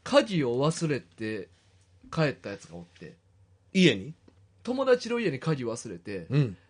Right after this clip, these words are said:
Speaker 1: で、そのまま家帰って、
Speaker 2: うん。
Speaker 1: 鍵ないってなって、
Speaker 2: うん。うんうん。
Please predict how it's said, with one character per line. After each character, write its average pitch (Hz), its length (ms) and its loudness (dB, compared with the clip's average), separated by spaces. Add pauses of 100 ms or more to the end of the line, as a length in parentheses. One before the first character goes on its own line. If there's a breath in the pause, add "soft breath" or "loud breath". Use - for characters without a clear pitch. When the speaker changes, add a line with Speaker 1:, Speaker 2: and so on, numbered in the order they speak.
(160)
Speaker 1:
で、 147 120 -2
そ 196 120 0
の 196 60 0
ま 190 80 2
ま 175 60 0
家 175 200 0
帰 127 120 -8
っ 110 80 -4
て、 98 420 -12
Speaker 2:
う 135 100 0
ん。 127 80 0
Speaker 1:
鍵 160 260 -2
な 117 180 -10
い 131 100 -10
っ 123 40 -14
て - 380 -18
な 107 100 -12
っ 113 40 -6
て、 110 320 -6
Speaker 2:
う 147 100 -4
ん。 123 120 -4
う 120 80 -6
ん 113 40 -2
う - 40 -4
ん。 - 60 -12